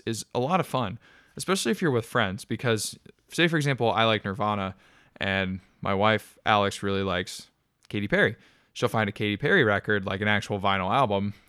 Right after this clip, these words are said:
um, and she'll show it to me, and I'm like, "That's really cool." Um, especially, too, you know, sometimes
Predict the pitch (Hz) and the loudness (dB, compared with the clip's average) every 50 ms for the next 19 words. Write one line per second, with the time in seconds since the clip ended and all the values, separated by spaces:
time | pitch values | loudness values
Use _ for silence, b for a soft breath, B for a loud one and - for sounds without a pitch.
0 | b b - _ - 98 98 95 95 95 95 98 98 - _ _ _ 107 101 - | b b -14 _ -6 -4 -4 -2 -2 -4 -4 -6 -10 -12 _ _ _ -12 -6 -4
1 | 113 117 - 226 330 277 - - - 95 95 90 - 110 110 117 117 123 - - | -4 -2 0 0 0 0 0 -2 -4 -6 -8 -6 -6 -4 -2 -2 -2 -2 -2 -4
2 | 262 - - 113 107 - 113 - 226 175 101 98 - b b b b b b b | -6 -4 -2 -2 -2 -2 -2 -2 -2 -2 -2 -2 -6 b b b b b b b
3 | b - 110 110 107 107 101 - - - _ - - - 156 165 - - 139 110 | b -2 0 0 0 0 -2 -4 -8 -12 _ -10 -2 0 0 2 2 0 -2 -2
4 | - - 160 175 135 113 107 101 - - - 117 110 104 98 - - 147 180 175 | -2 0 0 2 2 2 0 -2 -6 -8 -6 -4 -4 -4 -4 -4 -4 -4 -4 -4
5 | - 135 107 107 104 98 98 92 - - | -2 0 0 0 0 0 -2 -4 -6 -10